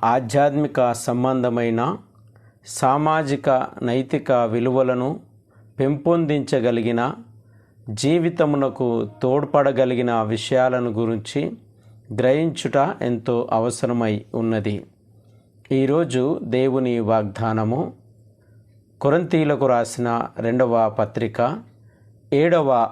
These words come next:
అధ్యాయము మొదటి వచనము. ప్రియులారా, మనకు ఈ వాగ్దానములు ఉన్నవి గనుక దేవుని భయముతో పరిశుద్ధతను సంపూర్ణము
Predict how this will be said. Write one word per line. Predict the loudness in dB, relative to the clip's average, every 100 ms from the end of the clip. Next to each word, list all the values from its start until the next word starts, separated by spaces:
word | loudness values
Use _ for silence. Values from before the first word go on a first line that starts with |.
| 0
అధ్యాయము | -2 0 2 2 0 -2 -2 -6 _ -20 _ _ _ _ _ _ -4
మొదటి | 0 2 2 2 0 0
వచనము. | -2 -4 -2 -2 -2 -4 -6 -18 -20 _ -20 -20 -20 -20 _ -20 -20 -2
ప్రియులారా, | 2 2 4 2 2 0 -4 -14 _ -20 -20 -20 -20 _ -20 -20 -12 0
మనకు | 2 2 2 0
ఈ | 2
వాగ్దానములు | 2 2 2 0 0 2 2 2 0
ఉన్నవి | 0 0 0 0
గనుక | 0 -2 -2 -2 -4 -4 -14 -20 -20 -20 -20 _ -20 -14 -4
దేవుని | 2 2 2 0 0
భయముతో | 2 2 2 -2 -2 -2 -2 -8 _ -20 -20 _ _ _ -20 _ -20 -20 _ 0
పరిశుద్ధతను | 2 2 0 2 2 2 0 -2
సంపూర్ణము | -2 -2 -2 0 0 2 0 0 -2